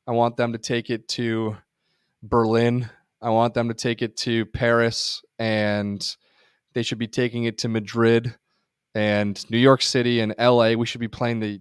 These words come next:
the Ryder Cup at L A C C. If you wanna have a ball, that would be a hell of a match play course, um, to see the Ryder Cup go to.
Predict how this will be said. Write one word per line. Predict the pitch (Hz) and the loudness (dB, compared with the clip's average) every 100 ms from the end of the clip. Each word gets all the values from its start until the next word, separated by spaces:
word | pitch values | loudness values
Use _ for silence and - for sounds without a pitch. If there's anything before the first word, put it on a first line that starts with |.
| _ | _
the | 113 107 101 98 82 | -8 -6 -6 -8 -6
Ryder | 107 110 107 | -2 -2 -2
Cup | 113 98 | -4 -4
at | 95 | -4
L | 101 104 | -2 -2
A | 101 | -2
C | - 90 90 | -6 -8 -8
C. | - 85 87 - | -8 -10 -14 -16
If | 107 | -8
you | 113 | -2
wanna | 113 107 101 | 0 0 0
have | 107 95 | -2 -2
a | 90 | -4
ball, | 92 107 98 92 85 - | -2 2 4 2 0 -4
that | 110 104 | 0 0
would | 98 92 | 0 -6
be | 95 | -10
a | 90 | -10
hell | - 113 107 | -6 -4 -4
of | 95 | -4
a | |
match | 101 101 - - | -6 -6 -6 -10
play | 95 | -12
course, | - 101 95 - - _ _ _ _ | -8 -6 -6 -8 -12 _ _ _ _
um, | 98 101 95 95 | 0 2 2 -2
to | - | -6
see | - | -4
the | 110 | -2
Ryder | 101 101 98 | 2 2 0
Cup | 104 101 | -4 -4
go | 101 | -4
to. | 98 107 101 | -4 -2 -2